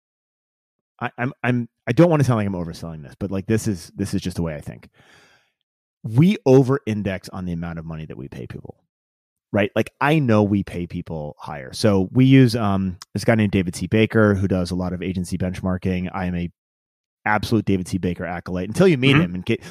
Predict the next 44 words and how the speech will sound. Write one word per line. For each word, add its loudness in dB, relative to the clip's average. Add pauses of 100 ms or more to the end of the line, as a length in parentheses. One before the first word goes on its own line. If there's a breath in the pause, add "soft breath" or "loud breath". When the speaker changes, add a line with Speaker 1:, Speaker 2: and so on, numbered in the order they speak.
Speaker 1:
like, 4
if 6
you 6
meet 6
him 4
in 6
person, 2
he's -6
kind -4
of -4
a -4
really -2
grumpy -10
guy. -12 (420 loud breath)
Um, -2
<laughs> -20
but 0 (160)
his, 2
his, -2
his -8
stuff 2
is -6
really -2
good. -4
And -12
I, -10 (100)
I've -8
used 2
a 0
lot -4
of -10
his -12
work. 2
One 4
of 4
the 4
things 2
that -6
he 2
has, -2
we 2
use 2
his -8
dashboard, 0